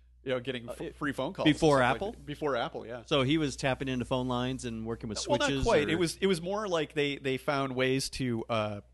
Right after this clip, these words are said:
Speaker 1: to kinda trick the phones into allowing them to make free phone calls and so forth, and,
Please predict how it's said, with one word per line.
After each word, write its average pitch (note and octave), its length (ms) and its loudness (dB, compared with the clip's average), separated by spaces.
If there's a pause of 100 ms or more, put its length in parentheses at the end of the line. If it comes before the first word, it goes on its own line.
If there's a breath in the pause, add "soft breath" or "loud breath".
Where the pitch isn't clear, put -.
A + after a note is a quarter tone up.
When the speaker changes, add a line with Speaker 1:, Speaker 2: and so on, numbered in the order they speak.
(340)
Speaker 1:
to C#3 100 -6
kinda C3 200 -2
trick - 380 -2
the B2+ 80 -4
phones C3 360 -4
into C3 240 -8
allowing A2 400 -4
them A#2 180 -10
to A2 100 -16
make A2+ 260 -10
free B2 240 -10
phone A#2 240 -12
calls A2+ 380 -6
and A#2+ 100 -16
so B2 120 -8
forth, A#2+ 300 -6
and, A2 140 -8